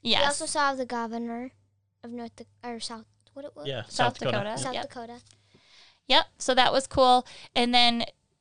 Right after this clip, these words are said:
Speaker 1: that was twenty twenty, and then twenty twenty-one was our first bummer year.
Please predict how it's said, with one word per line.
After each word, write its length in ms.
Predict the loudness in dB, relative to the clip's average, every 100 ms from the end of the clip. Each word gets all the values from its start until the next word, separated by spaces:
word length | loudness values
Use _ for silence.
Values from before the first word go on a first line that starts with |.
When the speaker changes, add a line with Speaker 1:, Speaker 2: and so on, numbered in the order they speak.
| _ _ _ -2
Speaker 1:
that 280 | 2 2
was 460 | 2 0 -2 -8 -12
twenty 460 | -6 -2 -2 -4 -8
twenty, 640 | -12 -2 -2 -2 -4 -6 -12 _ -8
and 120 | -2
then 180 | 0 -2
twenty 260 | -2 -2 -2
twenty-one 1040 | -2 -2 -2 -4 2 4 6 4 2 -4 -8 _ _ _ _ _ _ _ _
was 120 | -10
our 100 | -10
first 560 | -10 -6 -6 -4 -8 -10 -6
bummer 360 | -2 0 -2
year. 280 | -6 -10